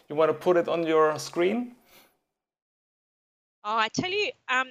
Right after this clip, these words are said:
Speaker 2: it's not the one image I've had for years, but after, I don't know if you've seen the Blue Planet, David Attenborough's second one.
Speaker 1: Uh, not yet, no, not
Speaker 2: There
Speaker 1: yet.
Speaker 2: Oh, well, this is amazing scene, and next year I hope to go there. It's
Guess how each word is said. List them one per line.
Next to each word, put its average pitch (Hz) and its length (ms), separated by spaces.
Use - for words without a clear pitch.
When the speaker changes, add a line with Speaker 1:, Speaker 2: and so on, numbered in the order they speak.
Speaker 2:
it's - 140
not 339 140
the 320 80
one 294 240
image 240 280
I've 226 80
had 247 220
for - 80
years, 226 280
but 220 180
after, 285 420
I 247 80
don't 285 140
know 277 60
if - 120
you've 240 100
seen 240 320
the 214 80
Blue 208 240
Planet, 202 480
David 196 280
Attenborough's 185 480
second - 400
one. - 260
Speaker 1:
Uh, 165 400
not 185 400
yet, 175 260
no, 147 200
not 139 140
Speaker 2:
There 240 120
Speaker 1:
yet. - 120
Speaker 2:
Oh, 262 560
well, 240 200
this 226 200
is 240 160
amazing 226 540
scene, 202 460
and 185 280
next 220 320
year 202 120
I 202 80
hope 190 240
to 220 100
go 196 200
there. 190 240
It's - 380